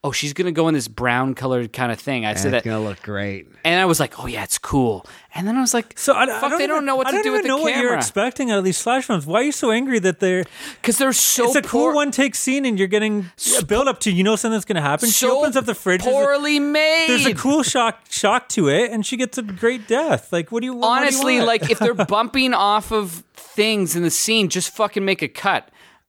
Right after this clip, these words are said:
Speaker 1: Editing
Speaker 3: No, man,
Speaker 1: is
Speaker 3: it's
Speaker 1: the
Speaker 3: great.
Speaker 1: language of
Speaker 3: It's great. I love that about this scene.
Speaker 1: And, and it was, it was honestly, it was the flashback stuff that bothered me more.
Speaker 3: But I, I don't, I just don't understand why you'd be so mad about it. I could be like, "They didn't need that," but,
Speaker 1: Well,
Speaker 3: like,
Speaker 1: I'm mad about it
Speaker 3: you're
Speaker 1: because,
Speaker 3: getting, like, a,
Speaker 1: 'cause
Speaker 3: all the cool
Speaker 1: when I was
Speaker 3: kills from
Speaker 1: eleven
Speaker 3: the
Speaker 1: years old, I was like, "Oh my God, I'm so,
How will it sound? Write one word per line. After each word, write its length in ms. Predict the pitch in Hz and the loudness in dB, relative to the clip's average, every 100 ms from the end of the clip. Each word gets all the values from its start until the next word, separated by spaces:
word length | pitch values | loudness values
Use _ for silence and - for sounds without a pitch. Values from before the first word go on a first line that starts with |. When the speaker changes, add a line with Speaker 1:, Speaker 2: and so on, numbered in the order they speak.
| _ | _
Speaker 1:
Editing 220 | 208 247 302 | 0 2 2
Speaker 3:
No, 180 | 311 | 2
man, 160 | 190 165 | 2 2
Speaker 1:
is 60 | 214 | 0
Speaker 3:
it's 100 | - | 2
Speaker 1:
the 100 | 202 | 2
Speaker 3:
great. 60 | |
Speaker 1:
language 580 | 196 220 226 220 208 - | 4 2 2 2 0 -2
of 260 | 214 208 202 | 0 2 2
Speaker 3:
It's 20 | 185 | 2
great. 320 | 294 349 202 | 0 0 2
I 140 | 202 | 0
love 280 | 190 254 294 | 2 -2 0
that 220 | 233 175 | 0 0
about 300 | 139 135 127 | 0 -2 -4
this 140 | 131 113 | -6 -8
scene. 360 | - 123 117 117 | -6 -4 -2 0
Speaker 1:
And, 120 | 220 226 | 0 0
and 120 | 226 | 0
it 60 | 226 | 0
was, 160 | 220 - | 0 0
it 140 | 220 | 0
was 120 | 190 | 0
honestly, 400 | 190 208 208 185 | 0 0 -2 0
it 60 | 160 | -2
was 80 | 147 | 0
the 80 | 160 | -2
flashback 540 | 180 175 - 139 120 | 0 -2 0 -2 -2
stuff 180 | 127 - | -4 -4
that 80 | 117 | 0
bothered 300 | 120 113 101 | 2 2 -2
me 100 | 98 | -8
more. 440 | 98 92 80 - _ _ _ _ | -8 -8 -10 -16 _ _ _ _
Speaker 3:
But 140 | 262 - | -4 0
I, 300 | 220 214 220 | -2 0 0
I 20 | |
don't, 160 | 277 247 | 0 0
I 120 | 208 | 0
just 200 | 240 202 | -2 -2
don't 160 | 247 220 | -2 0
understand 320 | 208 - 185 | -2 -2 -4
why 80 | 175 | -2
you'd 160 | 170 | -2
be 100 | 156 | -4
so 160 | 165 156 | -4 -4
mad 300 | 127 127 196 | -4 0 0
about 120 | 170 | 2
it. 40 | 160 | 0
I 80 | |
could 140 | 175 180 | 0 0
be 100 | 196 | 2
like, 300 | 165 151 - | 2 0 0
"They 80 | 226 | 0
didn't 180 | 175 | 2
need 220 | 151 240 170 | 0 0 0
that," 180 | 127 | 0
but, 80 | 131 | 2
Speaker 1:
Well, 80 | 247 | 2
Speaker 3:
like, 140 | 220 | 2
Speaker 1:
I'm 180 | 214 208 | 2 2
mad 180 | 208 240 | 2 2
about 240 | 180 151 | 2 2
it 40 | 139 | 2
Speaker 3:
you're 60 | |
Speaker 1:
because, 180 | 139 220 | 2 2
Speaker 3:
getting, 240 | 170 254 240 | 2 2 2
like, 160 | 226 | 2
a, 40 | 208 | 2
Speaker 1:
'cause 160 | 190 | 2
Speaker 3:
all 140 | 196 233 | 2 2
the 80 | |
cool 200 | 226 240 | 0 0
Speaker 1:
when 100 | 180 | 2
I 80 | 175 | 2
was 160 | 226 269 | 2 4
Speaker 3:
kills 280 | 156 139 - | 2 2 0
from 120 | 165 | 2
Speaker 1:
eleven 220 | 175 170 | 2 2
Speaker 3:
the 60 | 170 | 2
Speaker 1:
years 180 | 156 165 | 2 2
old, 380 | 165 196 160 131 | 2 2 2 2
I 140 | 123 | 2
was 200 | 127 127 | 2 2
like, 240 | 139 127 | 2 2
"Oh 140 | 185 165 | 2 2
my 160 | 123 | 0
God, 320 | 117 - 156 123 | -2 0 2 0
I'm 140 | 127 | -4
so, 340 | - 165 139 | -2 0 0